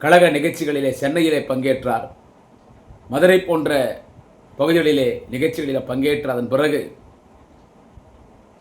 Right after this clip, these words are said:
தலைவர் தளபதி ஸ்டாலின் வகித்த இளைஞரணி செயலாளர் பொறுப்புக்கு இளைஞர்களை ஈர்க்கின்ற ஒரு இளம் தலைவன் தேவை. எனவே அதற்கு ஒரு தகுதியான இளம் தலைவன் யார் என்றால் அண்ணன் உதயநிதி ஸ்டாலின் தான் என்று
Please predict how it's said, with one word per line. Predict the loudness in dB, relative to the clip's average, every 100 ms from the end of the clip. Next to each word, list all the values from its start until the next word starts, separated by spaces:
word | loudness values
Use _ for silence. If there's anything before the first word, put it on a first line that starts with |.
| _ _ _ _ _ _ _ -2
தலைவர் | 2 2 2
தளபதி | 0 2 2 0
ஸ்டாலின் | 4 6 6 4 2
வகித்த | 0 0 0
இளைஞரணி | 0 0 0 -2 -4 -4
செயலாளர் | -2 0 -2 -4
பொறுப்புக்கு | -8 -8 -8 -6 -6 -8 _ _ _ _ -20 _ _ -6
இளைஞர்களை | 2 4 4 2 2 0 2
ஈர்க்கின்ற | 0 0 -4 2 4 4
ஒரு | 0 -4 -8 -4
இளம் | -2 0 0
தலைவன் | 0 -2 -2 0
தேவை. | 0 0 -4 -16 _ -20 -20 _ -20 -20 _ -20 _ _ _ _ -20 _ _ _ _ -2
எனவே | 2 2 2
அதற்கு | 0 -2
ஒரு | -4 0
தகுதியான | 4 6 6 6 2
இளம் | 0 -2 -4
தலைவன் | -4 -4 -2
யார் | 0 0
என்றால் | -2 -4 -4
அண்ணன் | -6 -6
உதயநிதி | -6 -6 -6 -8
ஸ்டாலின் | -2 -2 -2 -6
தான் | -6 -8
என்று | -10